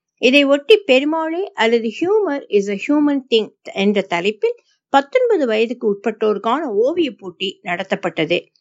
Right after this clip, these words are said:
தேர்ந்தெடுக்கப்பட்ட ஓவியங்களுக்கு சான்றிதழ்களை சி ஏ ஐ எஃப் ஏ director ரவிக்குமார் வழங்கினார். வரவேற்புரையை நிவேதா சந்திரசேகரும் ஒருங்கிணைப்பை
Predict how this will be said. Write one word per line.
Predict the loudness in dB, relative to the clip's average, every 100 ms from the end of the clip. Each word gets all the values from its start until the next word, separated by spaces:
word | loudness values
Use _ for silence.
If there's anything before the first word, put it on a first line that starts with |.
| _ _ _
தேர்ந்தெடுக்கப்பட்ட | 6 6 6 0 -2 -4 -4 -2 2
ஓவியங்களுக்கு | 2 2 -4 -4 -6 -8 -10 -4
சான்றிதழ்களை | -2 0 -2 -4 -6 -4 -2
சி | -2 0 2
ஏ | 2 0
ஐ | -2 -2
எஃப் | -2 -2
ஏ | -6
director | -2 -2 -2 -6 -8 -6
ரவிக்குமார் | -2 0 0 0 -2 -2 -4 _ _ _
வழங்கினார். | -2 2 2 0 -4 -2 -4 -6 _ _ -2
வரவேற்புரையை | 4 4 6 4 2 -2 2 0 0
நிவேதா | -4 0 -2 -2 -4 -6
சந்திரசேகரும் | -6 -6 -4 -6 -4 -2 -4 -8 2
ஒருங்கிணைப்பை | 4 4 2 0 -4 -6 -4 -4